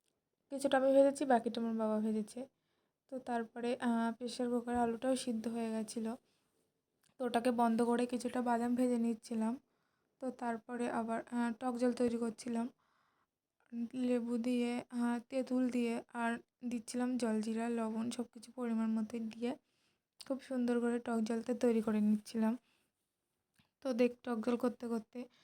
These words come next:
মানে আলুর ভাপটা বসে গেছিলো, তো ওটাকেই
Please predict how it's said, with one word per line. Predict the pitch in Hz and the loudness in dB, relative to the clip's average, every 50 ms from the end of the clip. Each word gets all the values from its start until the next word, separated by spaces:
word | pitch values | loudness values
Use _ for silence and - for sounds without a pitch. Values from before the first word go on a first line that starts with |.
| _ _ _ _ _ _ - | _ _ _ _ _ _ -6
মানে | 254 247 240 240 240 240 247 - | -2 0 0 2 0 0 -2 -4
আলুর | - 233 233 226 233 233 226 | -4 -2 0 0 0 -2 -2
ভাপটা | 220 220 233 - - - 262 | -2 -2 -4 -2 0 -2 0
বসে | 233 240 226 - - 233 | 2 2 0 0 0 -2
গেছিলো, | 233 220 - 269 262 254 | 0 2 2 4 6 6
তো | 247 262 247 | 6 6 4
ওটাকেই | 226 240 233 226 - 262 254 254 | 4 2 0 -2 -2 -2 -2 0